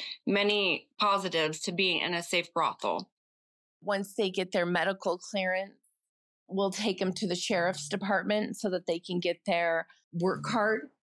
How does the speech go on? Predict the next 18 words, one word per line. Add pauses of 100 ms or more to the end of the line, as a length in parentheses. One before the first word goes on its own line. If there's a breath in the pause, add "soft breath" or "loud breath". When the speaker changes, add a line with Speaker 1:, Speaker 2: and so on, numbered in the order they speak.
Speaker 2:
And
then
when
they
arrive
back
on
property,
you
know,
we'll
spend
quality
time
with
the
new
lady